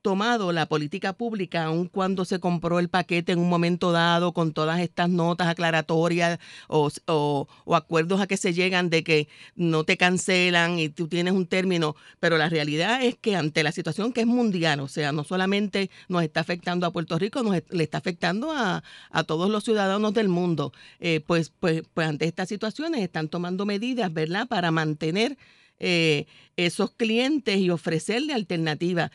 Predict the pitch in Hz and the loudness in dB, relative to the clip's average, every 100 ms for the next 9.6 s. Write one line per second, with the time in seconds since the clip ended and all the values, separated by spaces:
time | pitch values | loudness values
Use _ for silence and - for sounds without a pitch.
0 | - - - 190 170 156 156 220 247 277 | -14 -20 -4 2 4 2 2 0 0 0
1 | - 196 190 196 196 180 156 151 170 160 | 0 0 2 0 0 0 2 2 2 2
2 | 175 233 226 226 - - - 185 180 170 | 0 0 0 -2 -12 -20 -4 0 2 2
3 | 190 165 214 233 220 165 156 151 180 247 | 0 0 0 2 2 2 0 0 0 0
4 | 233 165 170 160 151 - 165 160 160 160 | -2 -2 2 2 0 -4 -4 -2 2 2
5 | 170 190 190 202 190 175 185 190 185 185 | 2 0 0 0 2 0 0 0 0 -2
6 | - - - 185 - 180 175 170 190 190 | -10 -16 -2 -2 2 2 4 2 2 2
7 | 160 175 170 180 196 208 180 202 185 190 | 0 0 0 0 -2 -2 -2 -2 -2 0
8 | 196 190 196 185 180 190 196 202 - 302 | 0 0 -2 -2 -2 -2 -4 -4 -6 -8
9 | - - - - 165 | -10 -18 -16 -2 -2